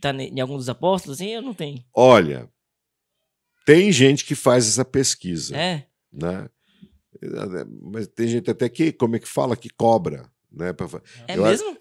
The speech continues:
Speaker 2: ah, pra fazer
Speaker 1: Olha
Speaker 2: isso, sim.
Speaker 1: só, tudo vira negócio, né? Tudo é mercado.
Speaker 2: Tudo vira negócio. Então, tem, de, é, é, como é que fala? É possível a cada bispo católico,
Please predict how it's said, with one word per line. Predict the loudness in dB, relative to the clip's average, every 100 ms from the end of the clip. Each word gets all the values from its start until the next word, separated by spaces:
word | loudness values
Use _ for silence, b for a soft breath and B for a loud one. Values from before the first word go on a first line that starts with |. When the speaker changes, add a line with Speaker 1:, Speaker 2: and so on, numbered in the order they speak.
| -6
Speaker 2:
ah, | 2 2 2
pra | -2
fazer | 0 0 0
Speaker 1:
Olha | -2
Speaker 2:
isso, | -4
sim. | -4
Speaker 1:
só, | -6 -8
tudo | -12 -12 -10
vira | -8
negócio, | -8 -8 -10 -14
né? | -20 _ _
Tudo | -18
é |
mercado. | -10 -10 -6 -6 -6 -6
Speaker 2:
Tudo | -2
vira | 4 4
negócio. | 4 -2 -4 -10 -14 _ b b _
Então, | -12 0 4 4 2 -8 -20 _ 4
tem, | 6 6 4 -4 -16 _ _ -20
de, | -6 -4 -2
é, | 4 4 4 -4
é, |
como | -6 -8
é |
que | -6
fala? | 2 4 4 0 -8 _ _ -20 _ _ _ _ -16
É | -14
possível | -8 -4 -2 0 -2 -4 -6 -8
a | -10
cada | -2 0 2 0 -2
bispo | -4 -4 -4 -8 -10
católico, | -10 -8 -8 -8 -8 -12 -14 -20